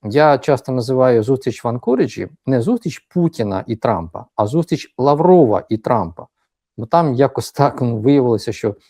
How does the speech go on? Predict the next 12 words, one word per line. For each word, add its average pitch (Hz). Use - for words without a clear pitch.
двостороння 139
зустріч, 190
е, 120
тет-а-тет, 151
але 131
був, 127
е, 143
була 123
вона 135
разом 120
з 110
Лавровим. 107